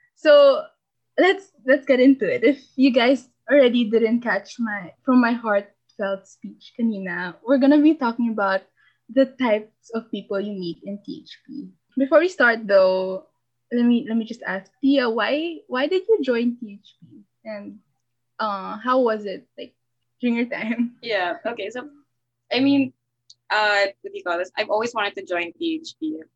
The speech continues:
Speaker 2: mainly because it's, it's in line with what I do, so
Speaker 1: Right.
Speaker 2: nursing.
Speaker 1: Yeah.
Speaker 2: So it's like, okay, how would I interact with these patients in a non-medical setting? 'Cause I'm not great with kids. Like, one,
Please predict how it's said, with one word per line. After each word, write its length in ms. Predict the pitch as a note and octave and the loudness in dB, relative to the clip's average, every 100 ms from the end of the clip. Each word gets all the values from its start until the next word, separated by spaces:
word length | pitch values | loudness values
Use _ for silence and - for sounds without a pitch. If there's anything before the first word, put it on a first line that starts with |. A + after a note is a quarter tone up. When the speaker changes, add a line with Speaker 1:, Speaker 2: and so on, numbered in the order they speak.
| _ _ _ G3 | _ _ _ -4
Speaker 2:
mainly 320 | G#3 G#3 G#3 | -2 -2 -4
because 420 | G3+ G#3+ - _ _ _ _ _ _ - | -4 -6 -6 _ _ _ _ _ _ -8
it's, 360 | G#3 - - | -8 -8 -14
it's 140 | - E4 | -6 -2
in 100 | D4+ | 0
line 220 | A#3 A#3 | 2 0
with 140 | A3+ - _ _ | -6 -10 _ _
what 240 | F3+ F#3 E3+ | -8 -4 -2
I 160 | E3+ | -4
do, 320 | D#3+ E3 E3+ A#3 B3 | -4 -6 -6 -8 -12
so 160 | - | -14
Speaker 1:
Right. 180 | F#3 F3 | -10 -8
Speaker 2:
nursing. 400 | E3 E3 E3+ E3+ - _ _ - | -8 -10 -12 -14 -18 _ _ -16
Speaker 1:
Yeah. 200 | A3+ F#3+ | -16 -12
Speaker 2:
So 260 | G3 F#3+ | -6 -4
it's 220 | F#3 F3+ | -4 -6
like, 180 | F3+ E3+ | -10 -10
okay, 340 | G3 G3 F3+ F3+ _ _ _ _ - | -10 -8 -6 -8 _ _ _ _ -2
how 160 | G#3 | 0
would 120 | A3 - | 0 0
I 140 | G3 | -2
interact 540 | F#3 G3 F3+ E3+ F3 | -2 -2 0 0 -2
with 120 | F3+ F3 | -8 -8
these 200 | F3+ F3+ | -8 -6
patients 520 | E3+ E3 E3+ D#3+ D#3+ _ _ | -6 -4 -8 -12 -16 _ _
in 120 | F#3 F#3+ | -8 -6
a 80 | |
non-medical 680 | F3+ E3 E3 D#3+ D#3 D#3 D#3 | -2 -4 -4 -6 -8 -10 -14
setting? 480 | D#3 D#3 D#3 - - _ _ _ | -12 -14 -14 -20 -20 _ _ _
'Cause 100 | - | -8
I'm 120 | G#3 A#3+ | -2 0
not 220 | C4 - | -2 -2
great 220 | F#3 F3+ | -6 -4
with 200 | E3+ D#3+ | -8 -10
kids. 480 | - D#3 D#3 _ - _ _ _ _ - | -10 -10 -10 _ -20 _ _ _ _ -6
Like, 140 | F3+ F3+ | -4 -2
one, 340 | G#3+ G#3 F#3+ | 0 0 -4